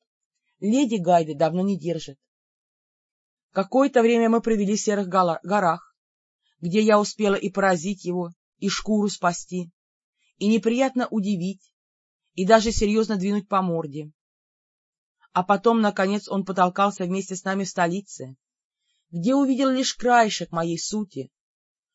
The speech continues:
что привело его в ещё более неуравновешенное состояние,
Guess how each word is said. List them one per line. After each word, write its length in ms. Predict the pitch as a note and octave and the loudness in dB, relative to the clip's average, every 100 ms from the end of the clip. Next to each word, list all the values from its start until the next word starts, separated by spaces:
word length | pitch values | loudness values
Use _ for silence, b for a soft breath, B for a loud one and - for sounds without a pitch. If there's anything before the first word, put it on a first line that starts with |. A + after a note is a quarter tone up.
| _ | _
что 260 | - A3 | -2 0
привело 440 | F#3+ G#3 G3 G3 A3 | 2 2 2 4 4
его 200 | G#3 F#3 | 2 0
в 40 | |
ещё 320 | F3+ F#3 G#3 | -2 -2 0
более 340 | F3+ E3 A#3+ G#3 | 0 0 0 0
неуравновешенное 720 | F3 E3+ E3 E3+ F#3 - E3+ | 0 -2 -2 -2 -4 -4 -8
состояние, 840 | E3+ E3+ - D#3+ D#3 D3 C3 B2+ | -8 -8 -6 -4 -4 -6 -8 -12